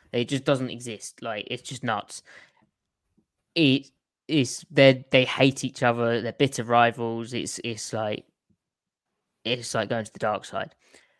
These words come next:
So he went and did that, and then he came to play at Barcelona Stadium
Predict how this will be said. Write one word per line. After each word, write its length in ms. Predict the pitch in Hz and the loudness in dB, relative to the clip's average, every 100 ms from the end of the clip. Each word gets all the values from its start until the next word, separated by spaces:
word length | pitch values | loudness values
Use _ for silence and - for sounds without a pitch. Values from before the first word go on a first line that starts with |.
| _ _ _ _ _ _ - | _ _ _ _ _ _ -16
So 480 | - 156 131 113 - | 0 4 6 4 -2
he 180 | 123 143 | 0 2
went 180 | 156 147 | 2 2
and 100 | 127 | 0
did 180 | 127 117 | 0 2
that, 360 | 139 120 110 - | 4 4 2 0
and 520 | 120 117 113 113 113 - _ _ _ _ _ _ _ _ _ _ _ _ | -2 0 0 -4 -8 -14 _ _ _ _ _ _ _ _ _ _ _ _
then 400 | 101 135 131 127 | -6 -4 0 2
he 120 | 131 | 2
came 340 | - 131 123 113 | 0 0 0 -2
to 140 | - | -8
play 340 | - 123 117 110 | 0 2 2 -2
at 160 | 107 | -2
Barcelona 500 | 120 110 - 113 104 | 0 -2 -4 -10 -10
Stadium 600 | 98 - 160 139 110 107 | -10 2 2 2 -2 -8